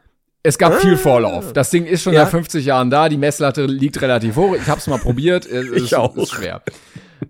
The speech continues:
Speaker 1: Aber beim rid sind viele Rekorde noch nicht registriert oder noch relativ neu. Und ich
Speaker 2: Mhm.
Speaker 1: glaube, da können wir was machen, oder?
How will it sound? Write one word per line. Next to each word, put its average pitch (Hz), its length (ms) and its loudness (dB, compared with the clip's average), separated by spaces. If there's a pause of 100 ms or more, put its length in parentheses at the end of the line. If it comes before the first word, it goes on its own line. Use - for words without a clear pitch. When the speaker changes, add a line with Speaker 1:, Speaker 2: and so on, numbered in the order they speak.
Speaker 1:
Aber 160 560 2
beim 170 380 2 (100)
rid 175 580 2 (140)
sind 196 240 -4
viele 247 340 2
Rekorde 180 380 0
noch 147 200 0
nicht 190 300 -6 (100)
registriert 160 680 -2
oder 202 640 0
noch 170 280 -2
relativ 170 400 -2
neu. 120 340 -4 (680)
Und - 180 -2
ich 120 120 -4
Speaker 2:
Mhm. - 40 -8
Speaker 1:
glaube, 156 400 0
da 165 100 0
können 180 260 0
wir 170 80 0
was 127 180 -4
machen, 110 380 -10
oder? 156 440 -6